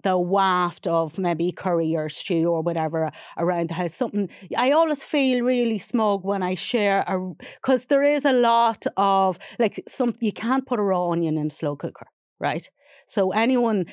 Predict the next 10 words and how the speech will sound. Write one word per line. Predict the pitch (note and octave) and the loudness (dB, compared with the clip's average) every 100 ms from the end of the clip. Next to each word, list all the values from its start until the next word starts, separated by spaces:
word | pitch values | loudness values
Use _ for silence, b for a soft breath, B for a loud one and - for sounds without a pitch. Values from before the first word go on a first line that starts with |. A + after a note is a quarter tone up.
| B | B
that | - F#3+ | -2 -2
has | F3 - | -2 -6
tried | - G#3+ G#3 G#3 G3+ G#3 D#3+ B B B | -2 2 2 2 2 0 -6 B B B
to | - F#3+ F#3+ | 2 4 4
use | G#3 A3 G#3+ G#3 | 2 2 2 2
their | F#3 | -2
slow | - G#3 F3+ | 0 2 2
cooker | F#3 D#3+ E3+ D#3+ | 0 -2 0 0
and | E3+ F3 | 0 0
maybe | F3+ F3+ F#3 E3+ | 0 2 0 0